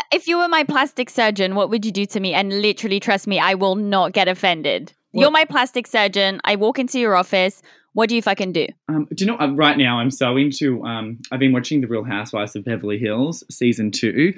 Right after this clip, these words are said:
Speaker 2: and you know that Kevin guy that's, like, Lisa's party planner. He's like, "She, she,
Speaker 1: Yeah.
Speaker 2: she, darling." That's what I would be like as a plastic surgeon. I'd say, "Beverly Hills." And I say, "Okay, I would get the nose. We need the nose 'cause that's fabulous.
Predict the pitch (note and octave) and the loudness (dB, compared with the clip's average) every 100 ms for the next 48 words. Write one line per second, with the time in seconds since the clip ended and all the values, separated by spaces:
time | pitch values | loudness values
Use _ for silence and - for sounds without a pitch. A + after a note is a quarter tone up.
0 | - - _ D3+ C#3 C#3 - E3 C#3 C3 | -8 -20 _ 2 4 4 2 2 2 2
1 | - - C3 B2+ D3 D3+ D3+ E3 D#3 A#2+ | -4 -6 -2 0 2 2 0 0 -2 -4
2 | C3 B2 A#2 A#2 A#2+ A2+ _ _ _ _ | -6 -4 -2 -2 -4 -4 _ _ _ _
3 | _ - A#2 A2 G#2+ C#3+ C#3 D3+ G3+ - | _ -8 -2 0 0 2 2 2 0 -4
4 | _ D3+ D3 D#3 - - G3 F#3+ F#3+ A#3 | _ 0 2 0 -2 -2 0 2 4 4
5 | C4+ C#4+ G#3 G3 G3 G#3 A#3 - _ E3 | 6 6 8 6 4 2 0 -4 _ -2
6 | - G#3 F#3 D#3+ C#3+ C#3 A#2+ C#3+ B2+ - | 0 2 4 4 4 4 2 0 -6 -6
7 | A#2 C3 A#2+ - C3+ B2+ A#2+ A#2 G2+ - | -6 -6 -8 -6 0 0 0 -4 -6 -10
8 | _ C#3 C3 - C3+ - _ F#3 G3 G#3+ | _ -4 -2 -2 -4 -6 _ 6 6 6
9 | A#3 B3+ A#3+ D#4+ C#4 C#4 C#4 - - _ | 4 6 8 8 8 8 4 -2 -12 _
10 | - F#3+ F#3+ G3 G3 F#3 F#3 - A3+ B3 | -2 0 0 0 2 4 2 2 0 2
11 | G#3 F#3+ G3+ A#3 - - F3 F3 F3 F#3+ | 2 4 4 2 -4 -2 2 2 2 0
12 | F#3+ F3+ C#3 - - - E3 F3 F3 D#3 | 0 2 2 2 -6 -6 -2 0 2 2
13 | B2+ A2+ - - C#3+ D#3 D3+ - B2 G#2+ | 2 2 -4 -8 -4 -2 -2 -4 -2 -2
14 | G#2 - - | -4 -10 -10